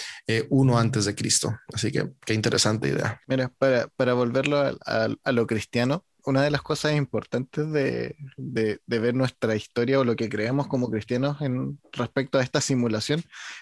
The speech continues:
Speaker 2: es que si la simulación está hecha en probabilidades, la venida de Jesús es lo más improbable que podía haber. <laughs> Viene a romper toda la probabilidad que teníamos,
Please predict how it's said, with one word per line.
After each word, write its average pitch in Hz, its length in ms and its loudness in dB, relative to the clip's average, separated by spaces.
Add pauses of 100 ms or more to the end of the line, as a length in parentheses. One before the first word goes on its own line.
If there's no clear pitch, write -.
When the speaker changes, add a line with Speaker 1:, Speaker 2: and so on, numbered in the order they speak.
Speaker 2:
es 135 120 -2
que 139 200 0
si - 180 0
la 123 100 4
simulación 120 640 2
está 151 200 0
hecha 151 200 0
en 156 80 0
probabilidades, 131 1120 2
la 117 220 2
venida 131 400 4
de 139 80 4
Jesús 156 520 -2
es 135 120 2
lo 127 80 4
más 127 180 2
improbable 143 540 2
que 139 100 2
podía 135 320 2
haber. 135 240 2 (480)
<laughs> 208 240 2
Viene 175 240 4
a 175 60 6
romper 160 520 2 (180)
toda 185 320 0
la 175 120 0
probabilidad 160 640 2
que 160 100 -4
teníamos, 143 460 -4